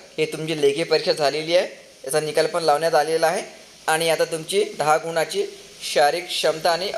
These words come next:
विषय जवळची चाचणी घेतल्या जाणार आहे आणि दहा गुणाची तुमची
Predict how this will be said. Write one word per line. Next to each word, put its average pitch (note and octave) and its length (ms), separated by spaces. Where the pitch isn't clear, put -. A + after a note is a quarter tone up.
विषय D#3+ 180
जवळची D3+ 280
चाचणी D#3 320
घेतल्या D#3+ 260
जाणार E3 300
आहे F3+ 120
आणि D#3 120
दहा D3+ 240
गुणाची D#3 280
तुमची E3+ 220